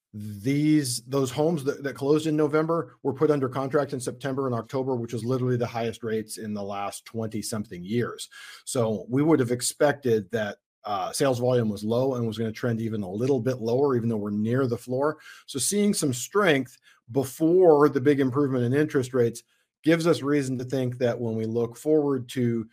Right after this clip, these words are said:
January, when we see December data, and more importantly, February, when we see January data, when those lower rates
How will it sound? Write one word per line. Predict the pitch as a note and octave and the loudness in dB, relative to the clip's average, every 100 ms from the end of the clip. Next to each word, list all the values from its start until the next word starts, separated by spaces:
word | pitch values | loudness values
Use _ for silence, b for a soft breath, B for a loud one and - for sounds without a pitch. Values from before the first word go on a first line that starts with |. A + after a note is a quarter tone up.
| b | b
January, | - B2+ C#3+ D3 C#3+ | -4 -2 0 2 2
when | C#3 | 0
we | |
see | B2+ | -2
December | B2 B2 D3 C#3 | -6 -2 0 0
data, | B2+ C3 B2+ B2+ | 0 0 0 2
and | B2 | 0
more | C3 | -2
importantly, | C#3 D3 A#2 A#2 | -4 -4 -6 -4
February, | C3+ B2+ B2+ B2 | -2 -2 0 0
when | A#2 | 0
we | A2 | -4
see | A2 | -10
January | G2 C3+ E3 D#3+ B2+ A#2 | -6 -2 0 2 2 0
data, | A2 A#2 A2 | 0 0 0
when | A2 | -2
those | A2+ G#2 A#2+ | -4 -4 -2
lower | A#2+ | -2
rates | G#2+ A#2 C3 - | -2 -2 -4 -6